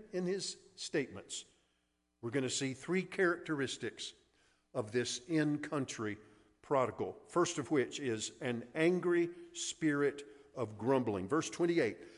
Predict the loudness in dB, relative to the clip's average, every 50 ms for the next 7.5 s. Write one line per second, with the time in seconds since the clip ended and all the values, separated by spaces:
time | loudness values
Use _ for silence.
0 | -20 -20 -20 -20 -20 -14 -2 4 8 8 8 8 6 2 2 2 2 0 0 2
1 | 0 -2 -2 0 -2 -4 -4 -2 -2 0 2 2 0 -2 -4 -6 0 6 8 8
2 | 10 8 8 6 4 2 4 2 2 6 8 8 8 8 6 6 4 4 4 4
3 | 2 2 0 -2 -2 -2 -4 -6 -8 -6 0 4 4 4 4 4 2 0 -2 -2
4 | -6 -12 -18 -20 -20 -8 0 2 2 2 2 2 4 8 10 10 10 10 6 4
5 | 0 -2 -2 -2 -2 -2 -4 -4 -10 -14 -8 0 4 6 8 8 8 6 6 4
6 | 0 -4 -4 -4 -4 -4 -4 -4 -4 -4 -4 -4 -4 -4 -4 -4 -4 -2 -2 -2
7 | -2 -4 -6 -10 -14 -16 -16 -16 -16